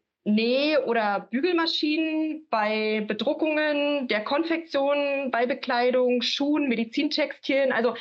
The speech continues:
das ist ja doch eine sehr breite Palette. Herr Müller, nun ist nicht jeder Stoff gleich, jeder Stoff ist anders.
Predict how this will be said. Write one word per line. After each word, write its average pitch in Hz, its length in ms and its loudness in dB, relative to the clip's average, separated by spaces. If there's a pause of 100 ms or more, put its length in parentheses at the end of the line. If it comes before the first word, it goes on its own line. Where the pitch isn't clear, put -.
(600)
das 240 160 -4
ist 247 100 -2
ja 285 100 2
doch 277 180 -2
eine 254 260 0
sehr 247 140 0
breite 196 480 -2
Palette. 240 560 -2 (320)
Herr 233 100 0
Müller, 254 340 0 (360)
nun 254 180 0
ist - 160 -6
nicht 320 160 -2
jeder 269 400 0
Stoff - 460 -4
gleich, 208 420 0
jeder 262 160 -2
Stoff 262 200 -4
ist 208 180 -8
anders. 294 400 -2